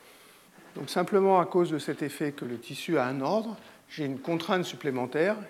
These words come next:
ici, moins sigma zéro. Alors là, ça me ramène à mon premier cours, celui d'il y a deux ans. Cette contrainte supplémentaire, elle est proportionnelle aux paramètres d'ordre nématique. Si vous faites, euh,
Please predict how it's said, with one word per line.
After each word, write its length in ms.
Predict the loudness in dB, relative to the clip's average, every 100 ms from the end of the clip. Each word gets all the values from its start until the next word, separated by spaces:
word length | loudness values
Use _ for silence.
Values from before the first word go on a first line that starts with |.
| -14
ici, 260 | -14 -8 -4
moins 360 | -2 0 0
sigma 340 | 0 -4 -2 0
zéro. 340 | 0 0 -2 -4 -14 -20 -20 -2
Alors 240 | 4 8
là, 120 | 8 8
ça 160 | 6
me 340 | 6 6 4 2 -6 -12 -14 -14 -16 -20 -20 -14 -14 -14 -4
ramène 460 | 4 6 8 6
à 60 | 4
mon 180 | 0 -4
premier 400 | -4 -4 -2 -4
cours, 360 | -4 -4 -4 -10
celui 220 | -12 -10
d'il 120 | -6 -4
y 40 |
a 40 |
deux 260 | -2 -4 -2
ans. 180 | -2 -4 -12 -20 -20 -20
Cette 280 | -4 0 0
contrainte 380 | -2 -4 -2 -2
supplémentaire, 800 | -2 0 0 0 2 4 4 0 -14 -20 -14
elle 160 | -6 -4
est 60 |
proportionnelle 720 | -4 -2 2 2 0 0 2 2
aux 60 |
paramètres 440 | 2 2 4 2 0
d'ordre 220 | 0 0
nématique. 480 | -2 -4 -8 -18 -20 -20 _ _ -20 -20 -20 -20 -20
Si 300 | -10 -4 0
vous 140 | 2 0
faites, 440 | 6 6 6 0
euh, 120 | -8